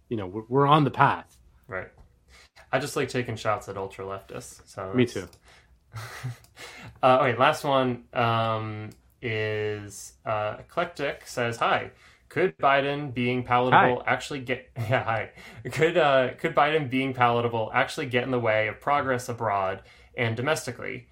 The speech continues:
Speaker 2: Not saying we should have Trump, but if the media goes along with Biden, will it make the fight versus the military-industrial complex harder?"
Speaker 1: I,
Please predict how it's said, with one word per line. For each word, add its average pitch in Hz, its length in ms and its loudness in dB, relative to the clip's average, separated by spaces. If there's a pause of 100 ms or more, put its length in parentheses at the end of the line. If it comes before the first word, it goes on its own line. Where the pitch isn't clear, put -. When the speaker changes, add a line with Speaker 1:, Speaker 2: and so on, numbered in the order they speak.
(200)
Speaker 2:
Not 147 300 2
saying 143 400 -2
we 123 120 -2
should 120 200 -4
have 110 200 -4
Trump, 98 360 -6 (200)
but 117 200 -2
if 156 180 -4
the 175 100 -2
media 143 400 -4
goes 120 340 -2
along 110 320 -2
with 120 140 -6
Biden, 98 460 -6 (280)
will 143 160 2
it 190 100 0
make 175 160 -6
the 165 80 -2
fight 127 400 0
versus 120 360 -2
the 127 60 -2
military-industrial 117 1000 -2
complex 101 500 -10
harder?" 123 560 -2 (2000)
Speaker 1:
I, - 160 -10